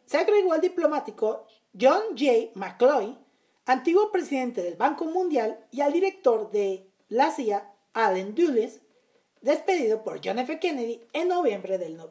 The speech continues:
del sesenta y uno, posterior al fracaso rotundo de la invasión a Bahía de Cochinos en Cuba en abril del sesenta y uno. Las conclusiones de la Comisión Warren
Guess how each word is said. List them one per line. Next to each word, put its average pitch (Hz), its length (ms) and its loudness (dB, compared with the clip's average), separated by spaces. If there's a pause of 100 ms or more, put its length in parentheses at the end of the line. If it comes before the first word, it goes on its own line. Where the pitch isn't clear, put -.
(160)
del 208 160 -2
sesenta - 400 -4
y 226 100 -4
uno, - 220 -6 (1000)
posterior 339 500 4
al 233 140 4
fracaso 294 460 0
rotundo 302 600 0
de 277 140 2
la 349 60 2
invasión 349 600 0 (160)
a 320 140 2
Bahía 311 260 -2
de 202 120 -2
Cochinos 254 580 -2 (180)
en 302 200 -4
Cuba 202 440 -4 (100)
en 339 180 -2
abril 202 320 -4
del 165 100 -18
sesenta - 380 -12
y 233 80 -2
uno. 220 200 -4 (4000)
Las 247 320 6
conclusiones 359 960 6
de 262 120 2
la 185 140 -6
Comisión 262 500 0
Warren 277 400 2